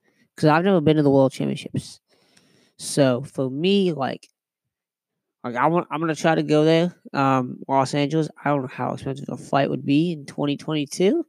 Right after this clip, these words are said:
<laughs> uh, but that's a ways away. Uh, but in Los Angeles, that would be a great place to go. Um,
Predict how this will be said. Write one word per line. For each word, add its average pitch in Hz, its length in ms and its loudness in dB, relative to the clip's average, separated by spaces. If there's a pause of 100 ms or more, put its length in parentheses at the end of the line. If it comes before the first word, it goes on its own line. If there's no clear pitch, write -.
(160)
<laughs> - 200 -10
uh, 175 180 6
but 135 380 2 (760)
that's 151 220 4
a 175 60 4
ways 160 260 6
away. 143 500 4 (580)
Uh, 123 440 -6 (1300)
but 156 240 4 (800)
in 143 120 -4
Los 139 280 0
Angeles, 156 500 -2 (1040)
that 123 160 -4
would 120 100 -4
be 131 120 -2
a 123 40 -4
great 131 240 0
place 143 240 2
to 143 80 -4
go. 135 380 2 (680)
Um, 127 680 0